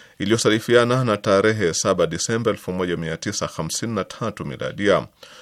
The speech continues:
wanafunzi wa vyuo vikuu nchini Iran walifanya maandamano mbele ya Chuo Kikuu cha Teheran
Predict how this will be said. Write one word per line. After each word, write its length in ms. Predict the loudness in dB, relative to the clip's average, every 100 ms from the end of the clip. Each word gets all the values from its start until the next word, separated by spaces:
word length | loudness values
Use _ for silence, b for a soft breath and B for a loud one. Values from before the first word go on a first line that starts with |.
| B -4
wanafunzi 600 | -2 -2 -2 -2 0 -2
wa 180 | 2 2
vyuo 200 | 2 -2
vikuu 320 | -2 -6 -6
nchini 260 | -6 -6 -8
Iran 400 | -4 -2 -2 0
walifanya 500 | -2 -2 -4 -4 -2
maandamano 680 | -4 -4 -4 -2 -2 -2 -4
mbele 320 | -2 0 0
ya 80 | -2
Chuo 260 | -2 -4
Kikuu 280 | -4 -6 -8
cha 140 | -6
Teheran 500 | -6 -6 -2 0 0